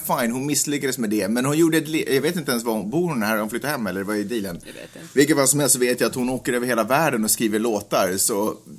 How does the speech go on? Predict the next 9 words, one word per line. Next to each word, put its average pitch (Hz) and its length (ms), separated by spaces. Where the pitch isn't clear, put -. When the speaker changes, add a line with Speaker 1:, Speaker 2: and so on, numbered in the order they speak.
Speaker 1:
vad 135 200
gör 143 140
du, 113 600
journalist 110 480
på 117 80
Iltalehti? 101 680
Liksom, 95 460
kom 135 180
igen. 92 340